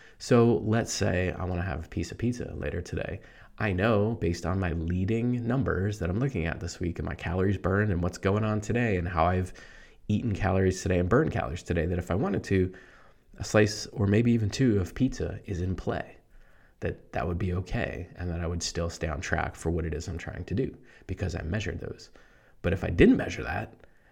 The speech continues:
and then I was just like, which is what I was doing for a really long time of my life, I'd be like, "Ah, you know what, I'm stressed, or I worked hard this week, like, I deserve it, even though I'm not burning enough calories to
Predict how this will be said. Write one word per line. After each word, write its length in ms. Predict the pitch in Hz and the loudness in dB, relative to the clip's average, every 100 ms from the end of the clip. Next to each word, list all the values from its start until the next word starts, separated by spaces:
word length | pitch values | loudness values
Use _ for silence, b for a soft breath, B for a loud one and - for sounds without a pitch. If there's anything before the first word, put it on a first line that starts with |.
| b | b
and 120 | 95 | 0
then 120 | 101 95 | 2 4
I 80 | |
was 140 | 85 92 | 2 0
just 240 | 95 - | -2 -2
like, 340 | 82 67 - - | -4 -4 -8 0
which 380 | 107 98 - 92 | 2 2 -4 -6
is 140 | 87 | -2
what 140 | 90 | 0
I 40 | 82 | 2
was 120 | 85 | 0
doing 200 | 87 80 | 0 -2
for 160 | - - | -4 -4
a 40 | |
really 220 | 92 113 | 2 2
long 160 | 80 82 | 2 -4
time 380 | - 80 80 - | -6 -4 -4 -6
of 80 | - | -6
my 120 | 85 | -2
life, 480 | 87 101 104 - - B B B B | 0 2 2 0 -10 B B B B
I'd 100 | 113 | 0
be 80 | 135 | 0
like, 220 | 135 - | 0 -2
"Ah, 280 | 143 127 113 | 0 2 2
you 120 | 113 | 2
know 140 | 113 113 | 2 2
what, 140 | 113 | 2
I'm 120 | 117 | 2
stressed, 600 | 104 - 101 101 95 - | 0 4 6 6 4 0
or 180 | 87 87 | 0 2
I 80 | 92 | 2
worked 260 | 95 92 | 2 2
hard 200 | - 85 | 4 4
this 160 | 90 85 | 4 4
week, 180 | 95 90 | 2 4
like, 200 | 82 80 | 0 0
I 200 | - 87 | 0 0
deserve 520 | 85 90 78 85 82 | 0 0 0 2 2
it, 300 | 76 80 - - b b b b b b b - | 2 -2 -6 -20 b b b b b b b -6
even 280 | 104 98 | 0 2
though 440 | 87 85 85 82 - | 4 2 2 2 0
I'm 460 | 98 80 82 76 - | -2 -2 -2 -4 -4
not 400 | 92 82 78 82 | -2 0 0 -2
burning 360 | 92 85 80 | -2 -2 -2
enough 260 | 80 - - | -4 -6 -6
calories 500 | - 82 82 85 73 | -4 -2 -2 -2 -4
to 320 | - 76 - | -6 -6 -6